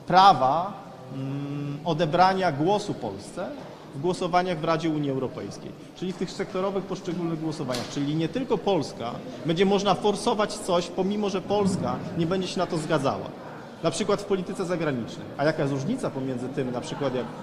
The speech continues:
jak to jest ważne, to państwo widzicie w tej chwili podczas wojny na Ukrainie, jakie jest różne stanowisko Niemiec, Francji i Polski.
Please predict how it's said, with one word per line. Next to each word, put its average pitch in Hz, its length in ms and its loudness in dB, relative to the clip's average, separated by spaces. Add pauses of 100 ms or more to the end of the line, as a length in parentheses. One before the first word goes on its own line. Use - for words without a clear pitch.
(380)
jak 170 140 4
to 190 80 0
jest 139 120 0
ważne, 185 360 4
to 147 80 -6
państwo 165 300 -4
widzicie 160 440 -6 (220)
w - 40 -14
tej 165 120 0
chwili 160 240 -6
podczas 165 300 -4
wojny 147 220 0
na 156 80 0
Ukrainie, 196 360 0
jakie 147 220 -2
jest - 180 -4 (320)
różne 226 320 2
stanowisko 170 580 0 (240)
Niemiec, 165 440 2
Francji 151 440 0
i 233 40 -4
Polski. 135 400 -2